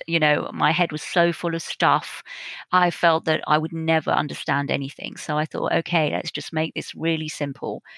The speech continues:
Is it yin? <laughs> Is it yang? Is it on the left? <laughs> Is it on the right? Is it at the top? Is it at the bottom? What can I do about it?"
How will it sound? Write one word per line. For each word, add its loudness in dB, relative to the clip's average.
Is -12
it -6
yin? -2
<laughs> -4
Is -2
it -6
yang? 2
Is 0
it 0
on 2
the -2
left? 0
<laughs> -6
Is 8
it -2
on 2
the -4
right? 4
Is 4
it 2
at -6
the 0
top? 4
Is 2
it -4
at -10
the -8
bottom? 6
What 6
can 6
I 6
do 6
about 2
it?" -4